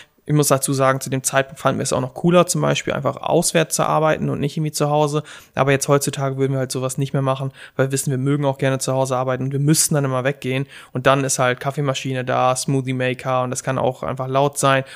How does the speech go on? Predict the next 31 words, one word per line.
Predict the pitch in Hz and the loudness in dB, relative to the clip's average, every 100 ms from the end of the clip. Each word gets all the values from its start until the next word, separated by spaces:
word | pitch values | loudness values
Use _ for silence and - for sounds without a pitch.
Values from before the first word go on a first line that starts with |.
| - | -10
Und | 143 | -6
du | |
bist | 139 131 | -2 -2
halt | 135 | -2
darauf | 127 - | -2 0
angewiesen, | 147 147 131 135 135 | 0 0 0 0 0
am | 123 | 0
Ende | 135 131 | 0 0
immer | 127 127 | 0 0
rauszugehen, | 123 147 - 147 143 143 139 - | 2 2 0 -4 -2 -2 -2 -4
zahlst | 131 123 | -4 -2
dann | 123 | -4
aber | 123 | -4
trotzdem | 139 - 139 | -6 -6 -4
Geld | 131 131 | -2 -4
für | - | -4
Getränke | 123 - 135 131 | -6 -4 -4 -4
und | 127 | -4
was | 127 131 | -6 -4
du | |
da | 123 | -4
eben | 117 123 | -4 0
ausgibst | 131 139 - 135 - - - - | 2 2 0 -2 -4 -20 -20 -12
und | - 131 | -8 -8
fährst | - 139 123 | -2 0 0
am | 123 | -2
Ende | 117 123 | -6 -4
einfach | 123 127 | -6 -6
nicht | 131 | -8
günstiger. | 127 127 - 123 117 | -6 -6 -6 -6 -6
Deswegen | - 131 131 | -4 -4 -2